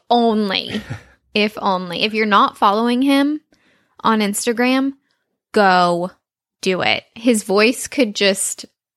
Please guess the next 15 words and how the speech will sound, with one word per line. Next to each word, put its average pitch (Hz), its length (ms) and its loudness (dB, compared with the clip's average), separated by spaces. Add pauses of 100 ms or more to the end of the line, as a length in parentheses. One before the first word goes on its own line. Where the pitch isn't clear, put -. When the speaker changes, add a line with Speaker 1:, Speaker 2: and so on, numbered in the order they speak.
(1000)
Speaker 1:
soothe 254 640 -2
me 240 240 0
away. 175 640 0 (520)
Anyway, 214 540 0 (160)
he 269 280 -2
was 440 280 -4
asked, - 920 -2 (120)
"Why 226 760 2
does 262 320 -2
this 233 180 -2
show 190 400 0
have 190 180 -6
so 185 220 -4
much 180 400 -4 (120)
longevity?" 190 840 -4